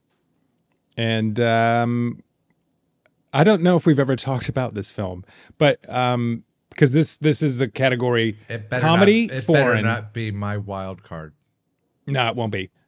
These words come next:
Speaker 1: Comedy, foreign, or animated. Um, it's not foreign, and it's not animated.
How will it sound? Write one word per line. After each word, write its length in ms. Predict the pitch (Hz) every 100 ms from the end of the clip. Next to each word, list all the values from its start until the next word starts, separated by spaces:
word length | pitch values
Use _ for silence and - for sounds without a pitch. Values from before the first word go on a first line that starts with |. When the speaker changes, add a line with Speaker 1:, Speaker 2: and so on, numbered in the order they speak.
| _
Speaker 1:
Comedy, 380 | 139 143 165 165
foreign, 580 | - 139 131 131 135 -
or 160 | 123
animated. 680 | 117 120 117 98 92 104 117 _ _ _ _ _ -
Um, 640 | 117 110 110 107 110 107 - _ _ _ _ _ _ _ _ _ _ _ _ _ _ _ _
it's 200 | 127 -
not 260 | 120 123 -
foreign, 440 | 160 123 113 135 - _ _ _ _ _ _ _ _ _ _
and 140 | 120 117
it's 160 | -
not 180 | 127 127
animated. 640 | 123 113 104 90 92 120